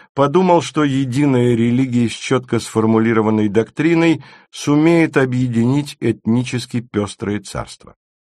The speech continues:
Он мог выбрать на роль национальной религии любой из современных ему культов: манихейство,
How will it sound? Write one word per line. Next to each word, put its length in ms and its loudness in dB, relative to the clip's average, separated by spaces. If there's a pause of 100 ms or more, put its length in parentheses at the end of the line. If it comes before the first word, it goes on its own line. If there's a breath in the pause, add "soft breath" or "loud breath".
(340)
Он 240 4
мог 240 2
выбрать 440 0
на 120 0
роль 220 2
национальной 840 0
религии 600 -2
любой 540 0
из 120 -6
современных 840 -2
ему 220 0
культов: 460 -4 (320 loud breath)
манихейство, 840 -2